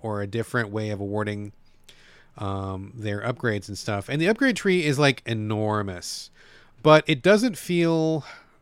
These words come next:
that it's really diverse. What it feels like is it's, it's room to grind. I could be wrong 'cause I didn't, uh, get that far into it,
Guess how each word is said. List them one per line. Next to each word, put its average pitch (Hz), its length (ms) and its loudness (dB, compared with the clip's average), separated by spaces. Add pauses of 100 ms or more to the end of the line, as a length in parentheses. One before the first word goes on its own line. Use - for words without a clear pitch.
(420)
that 127 640 4
it's 117 240 -6
really 127 180 0
diverse. 113 640 -2
What 135 160 2
it 117 140 -4
feels 143 300 0
like 127 160 2
is 113 120 0
it's, 117 220 -6
it's 120 220 -8
room 113 240 -2
to 104 80 -4
grind. 92 500 -8 (320)
I 135 100 0
could 190 200 2
be 240 80 2
wrong 117 400 4
'cause 123 140 2
I 117 100 4
didn't, 143 320 -2
uh, 135 160 0
get 127 220 -2
that 120 180 2
far 110 240 0
into 117 240 -6
it, 95 140 -10